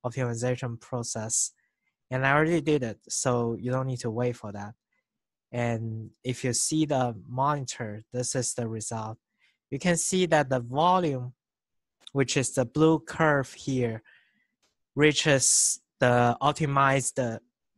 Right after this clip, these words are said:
point which we had bef-, previously, and then it, it decreased a lot this time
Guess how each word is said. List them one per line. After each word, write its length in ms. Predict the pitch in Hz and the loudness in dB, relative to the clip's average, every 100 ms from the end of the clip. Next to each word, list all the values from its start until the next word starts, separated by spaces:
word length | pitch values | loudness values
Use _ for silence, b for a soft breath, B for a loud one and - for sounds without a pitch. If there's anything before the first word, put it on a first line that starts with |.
| - | -8
point 560 | - 147 135 123 101 | 2 4 4 2 -4
which 260 | 120 123 - | -2 -2 -2
we 140 | 123 | -2
had 280 | 113 139 127 _ | 0 0 0 _
bef-, 200 | 123 117 _ - | -8 -8 _ -4
previously, 760 | 151 127 117 117 123 117 120 B B B B | -2 0 -2 -4 -2 -2 -4 B B B B
and 180 | 127 127 | -4 0
then 140 | 131 139 | 0 0
it, 240 | 135 131 - | -2 -2 -6
it 100 | - _ _ _ _ _ _ _ _ | -12 _ _ _ _ _ _ _ _
decreased 580 | - 120 - 156 135 - | -6 -6 0 2 4 2
a 60 | 117 | -2
lot 560 | 107 127 139 113 - - _ _ _ _ _ _ - | 0 4 4 2 -2 -4 _ _ _ _ _ _ 0
this 220 | 127 - | 2 2
time 400 | - 127 104 98 | -4 -6 -6 -10